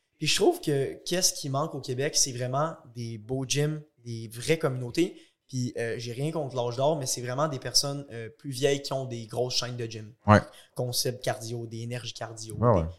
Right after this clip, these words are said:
Speaker 1: C'est normal, c'est correct. Il y a pas beaucoup de jeunes qui veulent se lancer dans le monde du fitness.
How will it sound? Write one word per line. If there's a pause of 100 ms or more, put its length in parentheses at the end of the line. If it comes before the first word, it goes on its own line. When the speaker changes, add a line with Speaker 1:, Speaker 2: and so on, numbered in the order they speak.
(140)
Speaker 1:
C'est
normal,
c'est
correct.
Il
y
a
pas
beaucoup
de
jeunes
qui
veulent
se
lancer
dans
le
monde
du
fitness.